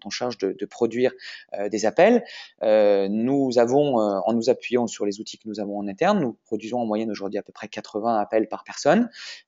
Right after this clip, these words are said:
euh, sur un taux d'aboutissement moyen de l'ordre de vingt pour cent, ce qui est plutôt, euh, bien. Et, et, et au-delà du fait que ça soit grâce à Inès, on le, on sait que ça, c'est, c'est, c'est possible parce qu'on a les outils qui nous permettent de faire ça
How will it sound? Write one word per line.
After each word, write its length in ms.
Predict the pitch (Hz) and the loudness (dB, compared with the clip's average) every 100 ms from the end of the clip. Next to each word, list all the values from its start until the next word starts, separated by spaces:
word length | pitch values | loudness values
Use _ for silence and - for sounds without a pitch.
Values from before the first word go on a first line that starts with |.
| - | -14
euh, 60 | |
sur 220 | 101 107 | -10 -6
un 60 | 107 | -6
taux 140 | 120 | -2
d'aboutissement 560 | 127 117 117 113 - 117 | 2 2 2 -6 -4 -2
moyen 320 | 110 113 156 | 0 2 2
de 120 | 160 | 2
l'ordre 200 | 120 139 | 2 2
de 80 | 120 | 0
vingt 160 | 104 104 | -2 -4
pour 180 | - - | -6 -12
cent, 200 | - 78 | -10 -10
ce 100 | - | -12
qui 160 | - | -10
est 100 | 98 _ | -10 _
plutôt, 380 | - - 113 110 | -18 -2 2 2
euh, 100 | 95 - - - - | 0 -4 -16 -16 -2
bien. 300 | 113 185 240 - - - - | 2 2 0 -8 -16 -12 2
Et, 120 | 110 | 2
et, 400 | - 117 117 113 | 4 4 4 4
et 640 | 107 98 95 85 76 73 - | 4 2 0 -4 -10 -12 0
au-delà 300 | 123 123 147 | 2 4 4
du 80 | 117 | 4
fait 260 | 131 120 | 2 2
que 100 | - | 0
ça 140 | 107 107 | -6 -6
soit 320 | - 120 110 | 0 2 2
grâce 240 | 104 101 | -2 -6
à 40 | 101 | -4
Inès, 380 | 110 147 185 - | 0 2 0 -2
on 100 | 110 | 0
le, 140 | 110 - | 0 -2
on 80 | |
sait 240 | 107 - 147 | -2 0 0
que 120 | 110 | -2
ça, 200 | - 147 | 0 0
c'est, 380 | 147 - - - | 0 -6 -6 -10
c'est, 260 | - - - | -14 -12 -10
c'est 180 | - 104 | -10 -6
possible 440 | 107 - 202 214 - - - | -6 -2 -2 -4 -8 -20 -6
parce 180 | - 107 | -2 -2
qu'on 300 | - 170 123 | 4 4 6
a 100 | 123 | 4
les 180 | 120 107 | 4 2
outils 240 | 113 - | -2 -8
qui 140 | - 120 | -8 -4
nous 120 | 113 | -2
permettent 340 | - 104 131 | 0 0 0
de 80 | 117 | -2
faire 200 | 104 - | -4 -6
ça 300 | - 135 202 | 2 4 4